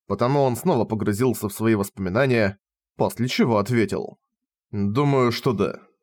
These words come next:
Ничего необычного в нем точно не было». «Вот как.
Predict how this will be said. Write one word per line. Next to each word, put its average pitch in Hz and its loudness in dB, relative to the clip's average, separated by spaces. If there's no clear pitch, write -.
Ничего 123 0
необычного 123 0
в 117 0
нем 120 2
точно 139 -2
не 107 2
было». 87 -4
«Вот 143 2
как. - -4